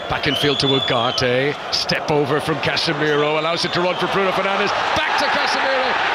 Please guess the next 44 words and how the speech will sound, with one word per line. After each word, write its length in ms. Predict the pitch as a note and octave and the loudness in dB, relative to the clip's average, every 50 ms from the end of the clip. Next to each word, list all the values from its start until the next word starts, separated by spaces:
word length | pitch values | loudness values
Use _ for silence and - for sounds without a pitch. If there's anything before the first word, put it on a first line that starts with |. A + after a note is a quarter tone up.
| - - | 0 0
Johnny 260 | D4+ D4+ D4 C#4+ C#4 | 0 0 0 0 0
Otta's 320 | C#4 C#4 - C4+ C4 - | 0 0 -2 -2 -2 -2
tackle 360 | - G3 B3+ B3+ - - A#3+ | -2 -2 -2 -2 0 0 0
in 60 | A#3+ A#3 | 0 0
the 60 | A3+ | 0
penalty 320 | - - A#3 A#3 A3+ A3 | 0 -2 -2 0 0 0
area. 500 | A3 A3 A3 A3 G#3 G#3 G#3 G#3+ G#3+ - - - - - - | 0 0 0 0 0 0 0 0 0 -2 -4 -4 -4 -4 -2
They're 160 | G3 A3 B3 | 0 0 0
up 140 | C#4+ C4+ - | 0 0 -2
in 80 | B3 B3 | 0 0
arms 300 | B3+ C4+ C4 A#3+ - A3+ | 0 0 -2 -2 -2 -2
again 260 | - - A#3+ C4 C4 | 0 0 0 0 0
in 80 | C4 | 0
the 80 | B3 A#3+ | -2 -2
Stretford 420 | - - - B3 B3 - - A#3+ | -2 0 0 -2 0 0 0 0
end 140 | B3 A#3+ A3+ | 0 0 0
looking 220 | A#3+ A#3+ - A#3 - | 0 0 0 0 0
for 120 | G#3+ A3 | 0 0
a 40 | G#3 | 0
penalty, 500 | - - A#3+ A#3 A3+ G3+ - G3+ G3+ E3+ - - - - - | 0 0 0 0 0 0 0 0 0 0 -2 -6 -8 -4 -2
but 120 | F3 F#3+ | 0 0
I 60 | G3+ D#3 | 0 0
think 140 | F#3+ A3 G#3 | 0 0 0
that 100 | G3+ G3+ | 0 0
was 100 | G3 D3+ | 0 0
a 80 | F#3 | 0
good 180 | - F3+ G3 G3 | 0 0 0 0
tackle. 520 | - G3+ G3 F#3+ E3+ - F3 E3 E3 - - - - - - - B2 D3 D#3+ | 0 0 0 0 0 0 0 0 0 0 -4 -6 -8 -8 -6 -6 -2 0 2
Lovely 500 | F#3+ A3 A3+ A3+ G3 - E3 E3+ D#3+ D3+ | 2 2 2 0 0 0 0 0 0 0
move. 380 | D#3 F3+ G3+ G#3 G3 F3 - | 0 2 2 2 2 2 0
The, 160 | E3 E3+ D3 - - - - - | 0 -2 -2 -4 -6 -8 -4 -2
the 160 | F3 F3+ - - - | -2 -2 -2 -4 -4
telepathy 800 | - - A3 G#3 G3+ G#3 A#3+ C4+ C4+ - - A3+ - - G3 F3+ | -2 0 0 2 2 2 2 0 0 0 -2 -2 0 0 0 0
there 240 | - G3+ G#3+ G#3 E3 | 2 0 0 0 0
between 300 | F3 - - F#3+ F3+ E3 | -2 -2 -2 -2 -2 -2
Casemiro 960 | - - G#3 A#3+ - - - G3+ F#3 G3+ G3+ G3 F#3 F3 F3 F3 F3+ E3+ - - - - - | -2 -2 -2 -2 0 0 0 0 2 2 2 2 2 2 2 2 0 -2 -4 -6 -8 -6 -4
and 160 | F3 F3+ - | -4 -4 -2
Bruno 360 | - G#3 A#3 A#3 A3 G#3 F#3 | 0 2 2 2 2 2 0
Fernandes 640 | - - F#3 F#3 G3+ G#3 G3+ F3+ E3 E3 E3+ - - - | 0 0 0 0 0 0 0 0 0 0 0 -2 -2 0
almost 460 | A3+ A#3+ B3 A#3+ A3+ G#3+ G3+ F#3 - | 0 2 2 2 2 0 0 0 0
produced 400 | F#3+ G3 D#3+ - G#3 G#3 G3 - | -2 -4 -2 0 0 -2 -2 -2
the 120 | - F3+ F#3 | 0 0 0
opening 340 | G3 G#3 G3+ F#3+ F3+ D#3+ D3+ | 0 0 0 -2 -2 0 0
goal. 240 | G3 G#3+ G3 D#3+ | 0 0 0 0